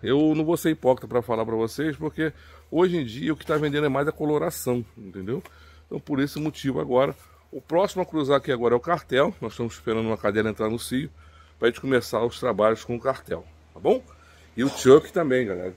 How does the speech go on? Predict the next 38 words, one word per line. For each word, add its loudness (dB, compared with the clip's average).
Pra -6
quem -10
tá -2
me -6
perguntando -4
do -20
Chuck, 0
amanhã 0
eu 2
faço -10
um -6
vídeo -10
do -12
Chuck -4
sem -12
falta, -4
já -2
era 0
pra -4
ter -10
feito, -8
né? -6
Mas -6
como 0
eu -4
falei 2
pra -2
vocês 2
no -2
vídeo -2
anterior, 2
nós -6
estamos -6
em -4
obra 0
aqui -10
no -8
canil, 0